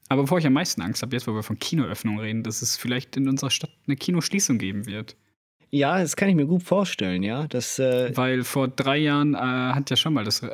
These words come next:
Speaker 1: wurde das
Speaker 2: Das
Speaker 1: Rex
Speaker 2: Rex.
Speaker 1: aus der Sommerpause auch nicht zurückgeholt. Und das Scala soll jetzt offiziell, oder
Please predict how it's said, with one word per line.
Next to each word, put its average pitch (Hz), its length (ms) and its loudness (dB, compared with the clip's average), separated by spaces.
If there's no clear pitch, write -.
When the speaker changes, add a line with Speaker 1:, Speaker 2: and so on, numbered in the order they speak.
Speaker 1:
wurde 123 160 -8
das 120 180 -2
Speaker 2:
Das 123 100 0
Speaker 1:
Rex 120 140 0
Speaker 2:
Rex. 127 60 -4
Speaker 1:
aus - 100 -6
der 123 100 -4
Sommerpause 120 560 0
auch 135 100 -2
nicht 127 200 0
zurückgeholt. 110 680 -6
Und 113 600 -2
das - 160 -2
Scala 135 340 2
soll 131 220 -2
jetzt 160 280 -6
offiziell, 127 680 -4
oder 107 320 -10